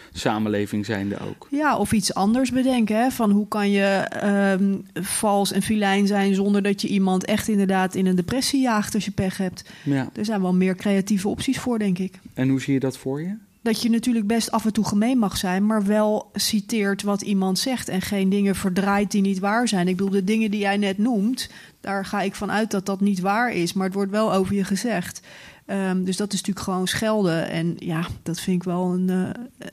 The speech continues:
Speaker 2: heel eind te ver, zeg maar.
Speaker 1: Ja, dat gaat veel te ver. We gaan het zo meteen verder hebben over jouw, eh, T V-optredens bij Married at First Sight. Maar, eh, wat mij ook opviel toen ik me aan het voorbereiden was, dat eigenlijk niemand jou echt kent.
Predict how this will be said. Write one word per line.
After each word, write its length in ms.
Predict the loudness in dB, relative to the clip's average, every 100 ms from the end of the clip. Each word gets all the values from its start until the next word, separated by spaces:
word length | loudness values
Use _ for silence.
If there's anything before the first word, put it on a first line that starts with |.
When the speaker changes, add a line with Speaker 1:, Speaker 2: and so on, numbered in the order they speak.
| -2
Speaker 2:
heel 200 | 0 0
eind 200 | 0 -2
te 80 | -2
ver, 300 | -2 -2 -2
zeg 200 | -4 -4
maar. 180 | -4
Speaker 1:
Ja, 220 | 0 -2 -2
dat 180 | -6 -6
gaat 220 | -8 -6
veel 180 | -4 -4
te 120 | -4
ver. 280 | -8 -8 -8 -12 -20 -20 -10
We 80 | -4
gaan 140 | 0
het 80 | 0
zo 120 | 2
meteen 240 | 2 2 0
verder 260 | 0 0
hebben 260 | 0 -2 0
over 240 | -2 0
jouw, 280 | 0 2 2
eh, 40 | 0
T 180 | -2
V-optredens 760 | 0 0 0 -4 -2 0 0 -2
bij 160 | 0 0
Married 320 | 0 0 -2
at 120 | -6
First 300 | -2 -4 -2
Sight. 260 | -2 -2 -2
Maar, 200 | -2 -4 -12 -20 -20 _ _
eh, 220 | -6 -2
wat 220 | 2 2 2
mij 200 | 2 2
ook 180 | 0 0
opviel 440 | -4 0 0 0
toen 180 | 0 -2
ik 60 |
me 200 | 0 -2
aan 140 | 0 0
het 100 | 0
voorbereiden 500 | 0 2 2 2 2
was, 180 | 0 -2
dat 100 | -4
eigenlijk 400 | -2 0 -2 -2 -18 _
niemand 360 | 0 2 2
jou 160 | 2 0
echt 240 | -2 -6 -4
kent. 380 | -2 -2 -8